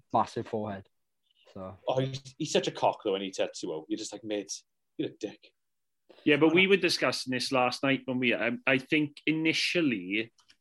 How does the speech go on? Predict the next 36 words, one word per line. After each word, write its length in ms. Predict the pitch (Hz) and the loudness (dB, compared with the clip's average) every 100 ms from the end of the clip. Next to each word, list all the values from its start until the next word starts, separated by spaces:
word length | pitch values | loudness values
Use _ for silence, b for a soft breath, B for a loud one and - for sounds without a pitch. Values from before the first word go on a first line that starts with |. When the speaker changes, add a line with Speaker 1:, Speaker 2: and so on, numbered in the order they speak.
| _ | _
Speaker 3:
his, 540 | 131 123 110 - - - _ _ _ _ _ _ _ - | -2 -2 -4 -10 -12 -18 _ _ _ _ _ _ _ -10
uh, 680 | 110 110 110 107 107 104 101 - _ _ _ _ - | -4 -2 0 0 0 -2 -4 -10 _ _ _ _ -8
relationship 720 | 120 123 120 - 131 139 120 - | 0 4 4 2 -2 -2 -2 -2
with 200 | 120 107 - _ _ _ _ _ - | -2 -2 -8 _ _ _ _ _ -2
Canada 680 | 131 120 120 101 87 95 - | 2 4 2 2 0 -2 -2
has, 380 | 110 104 - - | -4 -4 -8 -6
has 160 | 117 - | -4 -2
come 180 | 131 120 | -2 -2
to 100 | 127 | -4
a 40 | |
point 300 | - 113 107 - | -2 -4 -4 -2
where 260 | 107 107 | 2 2
he's 260 | 104 120 110 | 0 -4 0
almost, 840 | 113 110 110 107 107 - - - _ _ _ _ | 0 0 -2 -4 -6 -12 -16 -20 _ _ _ _
like, 260 | 104 104 - _ _ _ _ - | 0 0 -2 _ _ _ _ -4
trying 400 | 147 135 139 139 | 4 6 6 4
to 100 | 127 | 0
be 120 | 117 | -2
defiant, 580 | 104 - 107 98 90 87 | -4 -4 0 0 0 -4
isn't 180 | 101 113 | -6 -4
he? 120 | 107 | -6
Trying 300 | - 123 117 | -2 0 0
to 60 | 107 | 0
say, 200 | - 123 | 0 0
"No, 200 | 147 175 | 2 2
I 100 | 147 | 0
can 160 | - | 0
look 200 | 160 151 | -2 0
after 280 | 147 135 - | -4 -4 -4
myself." 320 | 143 139 127 - | -2 -2 -4 -4
It's 140 | - | -4
almost 320 | 135 135 131 | -2 -2 0
like 160 | 123 120 | 0 0
he's 300 | - 117 113 | -2 -2 -4
thrown 280 | - 120 117 | -4 -2 -2
his 160 | 117 | -6